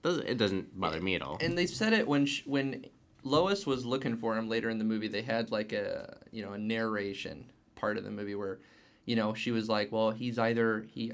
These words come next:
Speaker 2: he either comes and he, and he's either a ghost, or he comes and he does this really good thing and then he, and then he leaves."
Speaker 1: Mm-hmm.
Speaker 2: You know what I mean?
Speaker 1: He's
Speaker 2: And that
Speaker 1: blending in.
Speaker 2: That's what he is. Exactly. That was his purpose. He just jumps from job to job, doing what he can to fit in,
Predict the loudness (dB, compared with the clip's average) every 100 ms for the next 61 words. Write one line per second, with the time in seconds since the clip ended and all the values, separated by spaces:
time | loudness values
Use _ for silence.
0 | -6 -4 0 0 -2 -2 -2 -2 -4 -6
1 | -10 -8 -6 -4 -6 -6 -8 -2 0 0
2 | -2 -12 -16 _ _ _ _ _ -2 0
3 | 2 0 -4 -8 -8 -6 -4 -4 -4 -10
4 | -12 -10 -6 -6 -2 -2 0 -2 -2 -4
5 | -10 -12 -12 -10 -10 -10 -8 -8 -8 -10
6 | -14 -18 -8 -2 0 2 2 0 -2 0
7 | 2 2 2 2 2 0 0 0 0 0
8 | 0 0 -2 -4 -2 2 2 0 0 2
9 | 2 0 -2 -2 -2 -4 -6 -6 -4 -2
10 | -2 -2 -6 0 0 0 -2 0 2 2
11 | 0 -2 0 0 -2 -2 -2 -2 -2 0
12 | 2 0 -2